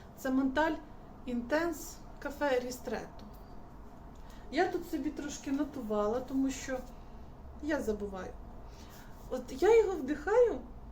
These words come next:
я і зараз, і тоді можу сказати, що я тут написала. Це аромат, мені він, якщо чесно, дуже схожий на самий популярний аромат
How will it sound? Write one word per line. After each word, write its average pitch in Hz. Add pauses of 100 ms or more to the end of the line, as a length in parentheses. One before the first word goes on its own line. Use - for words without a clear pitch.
(240)
я 311
і 311
зараз, 381
і 269
тоді 233
можу 220
сказати, 320 (260)
що -
я 233
тут -
написала. 214 (1700)
Це 349
аромат, 294 (340)
мені 269
він, 349
якщо 294
чесно, 302
дуже 262
схожий 294
на 254
самий 247
популярний 220
аромат 226